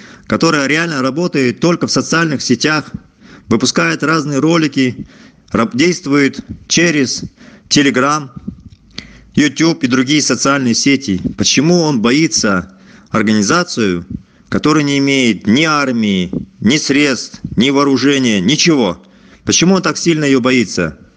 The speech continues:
Задумайтесь. А всё очень просто, потому что он знает сам лично, что это режим воровской, что он мафиози, и что все они преступники, что все эти законы, которые они написали,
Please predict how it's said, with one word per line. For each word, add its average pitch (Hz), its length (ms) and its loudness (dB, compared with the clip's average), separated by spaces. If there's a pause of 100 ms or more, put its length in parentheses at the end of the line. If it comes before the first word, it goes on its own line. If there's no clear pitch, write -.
(100)
Задумайтесь. 123 720 0 (1160)
А 180 140 0
всё 180 200 0
очень 165 260 0
просто, 151 520 0 (200)
потому 147 300 2
что 160 140 0
он 143 100 2
знает 135 440 0
сам 139 340 0
лично, 131 420 -2 (100)
что 135 500 -2 (400)
это 135 500 -2 (120)
режим 127 520 0
воровской, 104 720 0 (140)
что - 220 -2
он 151 120 2
мафиози, 104 640 0 (580)
и - 60 -2
что 175 200 2
все 180 220 0
они 170 180 -2
преступники, 120 880 -2 (260)
что 123 240 -2
все 202 160 0
эти 190 160 -2
законы, 156 500 0
которые 156 360 0
они 143 80 0
написали, 143 680 0